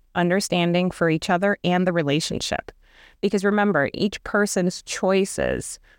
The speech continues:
will shape the dynamic of your relationship. So I'm gonna wrap up and just ask you to reflect on your choices you make in your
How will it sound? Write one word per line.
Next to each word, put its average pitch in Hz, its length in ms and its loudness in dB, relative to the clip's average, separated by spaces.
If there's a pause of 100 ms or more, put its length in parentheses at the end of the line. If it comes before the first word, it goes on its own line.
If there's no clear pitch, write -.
(160)
will 165 120 2
shape - 340 -2
the 175 80 -2
dynamic 143 640 2
of 147 160 0
your 147 120 2
relationship. 78 760 -2 (480)
So 180 440 2
I'm 190 220 0
gonna 233 220 2
wrap 185 260 2
up 156 320 0 (380)
and 175 200 2
just 208 220 -2
ask 175 300 -2
you 180 100 2
to 180 140 -2
reflect 170 500 0
on 247 100 2
your 233 120 2
choices 160 600 0
you 165 100 2
make 147 240 0
in 151 120 2
your 143 140 2